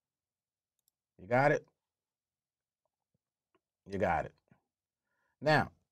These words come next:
there's something else I wanna bring to your attention real quick, 'cause there was a question earlier about this, loan limits. Let's talk about loan limits.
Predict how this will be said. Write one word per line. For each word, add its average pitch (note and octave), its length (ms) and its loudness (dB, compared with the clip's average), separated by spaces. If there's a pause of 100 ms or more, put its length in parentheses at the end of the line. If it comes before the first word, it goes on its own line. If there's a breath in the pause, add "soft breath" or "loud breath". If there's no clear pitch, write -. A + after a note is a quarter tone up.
(160)
there's D3+ 160 0
something E3 300 4
else C3+ 180 2
I A2+ 60 0
wanna G#2+ 140 0
bring G2+ 180 0
to - 100 -6
your F#2+ 80 -2
attention F#2 360 -8
real F2 120 -2
quick, F2 200 -8
'cause F#2+ 120 -4
there G#2+ 100 0
was G#2+ 120 -2
a G#2 40 -6
question B2+ 440 -4
earlier A2 360 -2
about F#2+ 340 0 (800)
this, - 440 -2 (400)
loan C3 380 2
limits. - 480 -6 (1400)
Let's F#2+ 140 -6
talk C3+ 260 6
about B2+ 280 6
loan A#2 260 0
limits. - 420 -12